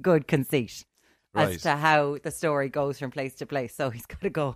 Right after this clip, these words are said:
Speaker 1: and contact all these girls. And it's great.
Speaker 2: Worth checking. Scrotal Recall, or what's, what's it called on Netflix? Something else?
Speaker 1: It's called Lovesick.
Speaker 2: Why do they call it something else? For the Americans, I suppose, is it?
Speaker 1: For the Americans. So it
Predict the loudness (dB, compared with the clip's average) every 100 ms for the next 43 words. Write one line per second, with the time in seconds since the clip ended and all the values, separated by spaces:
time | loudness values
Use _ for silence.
0 | -8 -12 -8 -6 -4 -4 -4 -6 -6 -6
1 | -8 -6 -6 -6 -8 -12 -12 -8 -8 -6
2 | -2 0 -2 -6 -8 -8 2 6 6 2
3 | -4 -14 _ _ _ _ 2 2 2 0
4 | 0 0 -6 0 2 2 2 0 0 2
5 | 4 6 4 2 0 -2 -4 0 0 2
6 | -2 -2 -4 -4 2 2 2 -6 -14 -2
7 | 0 4 6 4 4 -4 -2 0 0 0
8 | -2 0 4 2 2 -4 -2 0 -2 -4
9 | -4 0 2 0 -4 -6 -6 -6 -6 -10
10 | -12 _ _ _ _ _ _ _ -8 -4
11 | 0 2 2 0 -8 -10 -2 2 2 2
12 | 0 -6 -6 -6